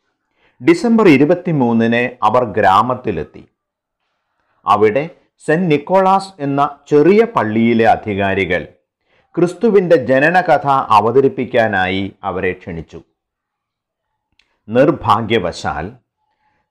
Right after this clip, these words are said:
സെന്റ് നിക്കോളാസ് പള്ളിയിലെ ഓർഗൺ പ്രവർത്തനരഹിതമായിരുന്നു.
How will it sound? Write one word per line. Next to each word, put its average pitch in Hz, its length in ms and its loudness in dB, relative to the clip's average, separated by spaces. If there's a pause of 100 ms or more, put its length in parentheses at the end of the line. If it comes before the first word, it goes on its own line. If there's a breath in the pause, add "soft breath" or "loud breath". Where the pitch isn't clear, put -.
(100)
സെന്റ് 220 380 2
നിക്കോളാസ് 165 680 0
പള്ളിയിലെ 131 540 0 (180)
ഓർഗൺ 95 420 0 (600)
പ്രവർത്തനരഹിതമായിരുന്നു. 110 1600 -2